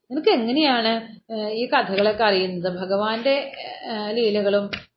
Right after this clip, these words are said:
ഭഗവാനെ കുറിച്ചുള്ള കാര്യങ്ങളൊക്കെ എങ്ങനെയാ നിനക്ക് മനസ്സിലായത്? ഏ, നിന്റെ അച്ഛനോ ഗുരുക്കന്മാരോ ആരും നിനക്ക് പറഞ്ഞു തരാനില്ലല്ലോ. പക്ഷെ നീ, അവിടെയുള്ള മറ്റു നിന്റെ ഏട്ടന്മാരെ പോലെ ഒന്നുമല്ല നീ.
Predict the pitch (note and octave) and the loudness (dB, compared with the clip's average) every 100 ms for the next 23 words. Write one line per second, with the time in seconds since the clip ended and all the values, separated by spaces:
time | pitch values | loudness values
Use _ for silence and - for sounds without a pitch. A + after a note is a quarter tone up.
0 | G#3 G3 F#3+ G#3+ C4+ C4 - G#3+ A3 A#3 | -4 -2 0 0 -2 -2 -2 0 0 0
1 | G#3 F#3+ G#3 G#3 A3 G#3 F#3+ G3+ B3+ C4+ | 0 -2 -2 -2 -2 -4 -6 -4 -4 -4
2 | G#3+ A3 A3 F3+ G3+ G3 F#3+ F3+ F3+ F3+ | -4 -6 -6 -6 -4 -2 -2 0 -2 -4
3 | - _ _ B3 D4+ C4+ A3+ C#4+ C#4 B3 | -12 _ _ -8 -6 -6 -6 -6 -6 -6
4 | B3+ B3+ G#3 - A3+ G#3+ A#3+ C4+ B3 C4 | -2 -2 -4 -2 -2 -2 -4 -2 0 2
5 | B3+ G#3+ C#4 F4 D#4 D#4 C#4+ A#3+ C4 C4 | 0 0 0 0 0 0 -2 0 2 2
6 | B3+ A#3+ A#3 A3 F3+ - _ - A#3 C#4+ | 0 -2 0 2 0 -4 _ -18 -10 -6
7 | C#4 A#3+ G#3+ G3+ G3+ B3+ C4+ C#4 A#3+ G#3 | -6 -6 -6 -4 0 0 0 0 -4 -4
8 | C4 B3+ C#4+ A#3+ B3 B3 B3 B3 C4 C#4+ | -4 -2 0 0 -2 0 0 2 0 0
9 | C#4+ D4 C#4 C#4 C#4 C4+ | -2 -4 -2 -2 0 0